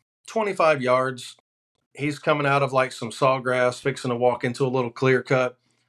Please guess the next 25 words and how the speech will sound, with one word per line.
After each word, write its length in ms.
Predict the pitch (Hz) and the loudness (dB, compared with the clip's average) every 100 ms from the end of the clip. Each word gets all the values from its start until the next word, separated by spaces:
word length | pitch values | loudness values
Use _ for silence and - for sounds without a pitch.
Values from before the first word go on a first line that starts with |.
| _ | _
I 80 | - | -12
tell 260 | - 143 135 | -2 0 0
the 100 | 131 | 0
guy, 240 | 127 123 | 0 0
"Draw." 540 | 117 131 127 123 123 - _ _ _ _ _ _ _ - _ _ | -2 0 2 2 0 -4 _ _ _ _ _ _ _ -20 _ _
He 180 | 143 143 | -2 0
draws. 640 | 135 135 131 131 127 - _ _ _ _ _ _ _ | 2 2 2 0 -4 -12 _ _ _ _ _ _ _
As 160 | 123 117 | -10 -4
soon 200 | - 170 | 0 2
as 160 | 165 139 | 2 0
he 360 | 160 151 147 139 | -2 -2 -2 -6
walks 420 | 120 139 135 - | -2 0 0 0
out, 240 | 156 147 117 | 0 0 -2
the 80 | 123 | -4
guy 280 | 139 127 | -2 -2
steps 540 | 117 - - 156 143 - | -6 -14 -2 0 0 -6
to 100 | 151 | -6
the 140 | 120 | -4
left, 400 | 120 156 147 143 | 0 0 0 -4
but 100 | 135 | -4
he 80 | 131 | -4
reveals 560 | 123 120 117 165 156 139 | -4 -4 0 4 4 2
himself 440 | 120 - 131 120 | -6 -2 -2 -2
too 140 | - 131 | -2 0
much. 360 | 123 104 - | 0 -4 -10